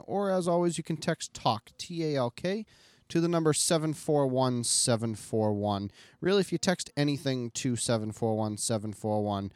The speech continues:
uh, there will be somebody there, a counselor from, uh, the crisis text line,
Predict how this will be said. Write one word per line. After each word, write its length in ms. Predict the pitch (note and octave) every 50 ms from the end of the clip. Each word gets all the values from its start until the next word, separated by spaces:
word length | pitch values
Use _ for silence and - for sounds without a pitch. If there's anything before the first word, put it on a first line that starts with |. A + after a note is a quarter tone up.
| - - - - _ -
uh, 280 | - A2 G#2+ G#2 G#2 G#2
there 180 | G#2 A2+ A2+
will 100 | A2 A2 G#2
be 280 | G#2 - A#2 A2 G#2+
somebody 440 | G#2+ - - C3+ A#2 A2 G#2+ A2 G#2+
there, 420 | G2 G2 A2 G#2+ G#2+ G#2 G2+ F#2 G2
a 40 |
counselor 460 | - - A#2 G#2+ G#2 - - G#2+ G#2 G2+
from, 320 | - A2 G#2 G2+ G2+ G2+
uh, 180 | G2 G2 G2 G2
the 100 | G#2 G#2
crisis 420 | - A2+ G#2+ G2+ - F#2+ F#2+ - - -
text 320 | - G#2+ - - - -
line, 360 | G2+ G2+ G2 G2 G2 F#2+ F2+